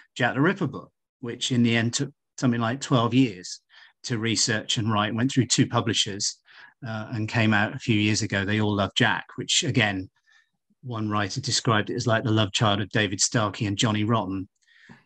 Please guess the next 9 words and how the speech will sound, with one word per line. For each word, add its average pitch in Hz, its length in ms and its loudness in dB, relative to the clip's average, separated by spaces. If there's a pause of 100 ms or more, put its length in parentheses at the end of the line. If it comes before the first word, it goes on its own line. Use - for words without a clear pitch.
Um, 107 640 -4 (160)
and 113 400 2
funnily 117 280 2
enough, 113 220 2
that 117 180 2
is 120 140 -2
an 117 80 4
accurate 120 460 -2
description. - 580 -2